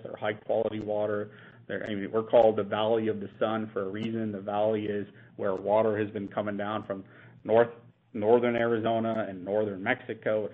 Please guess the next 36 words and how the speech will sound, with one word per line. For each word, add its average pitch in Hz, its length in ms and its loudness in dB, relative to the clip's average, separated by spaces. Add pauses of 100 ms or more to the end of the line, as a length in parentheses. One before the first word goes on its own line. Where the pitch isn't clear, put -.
flows 113 280 0
together 113 440 2
into 95 200 -8 (100)
central 113 360 -2
Arizona, 110 560 -2
which 104 200 -12
is 98 120 -14
the 101 140 -8
areas 110 260 0
we're 98 80 -8
talking 117 320 -2
about. 131 220 0
And 113 100 -6
there's 104 160 -6 (560)
massive 110 680 -2
and 110 160 -6
large 104 380 2
high-quality 104 800 -2
groundwater 104 380 0
aquifers, 156 600 -2 (460)
and, 101 520 -6
and 98 440 -8 (140)
we 107 80 -14
have 113 220 -4
the 107 80 2
right 110 340 -2
to 110 80 -6
pump 107 280 -4
that 92 320 -10
under 98 240 -10 (100)
state, 101 280 -8 (500)
uh, 92 420 -8 (300)
state 107 240 -4 (100)
statutes 98 460 -4 (160)
and 101 200 -10
rules. 95 280 -6